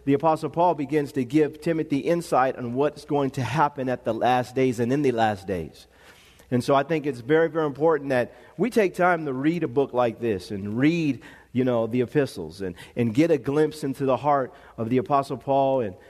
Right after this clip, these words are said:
and, and Peter and John and these individuals, because oftentimes what they're saying has,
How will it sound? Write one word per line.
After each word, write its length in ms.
and, 180
and 200
Peter 480
and 180
John 480
and 160
these 160
individuals, 580
because 480
oftentimes 720
what 160
they're 140
saying 600
has, 680